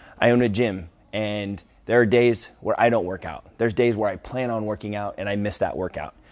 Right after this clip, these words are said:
right? I'm not perfect, and that's okay. What instead you need to focus on is getting back on the wagon,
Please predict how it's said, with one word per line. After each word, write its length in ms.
right? 300
I'm 220
not 200
perfect, 540
and 120
that's 180
okay. 540
What 240
instead 540
you 80
need 140
to 60
focus 440
on 360
is 420
getting 240
back 220
on 100
the 80
wagon, 360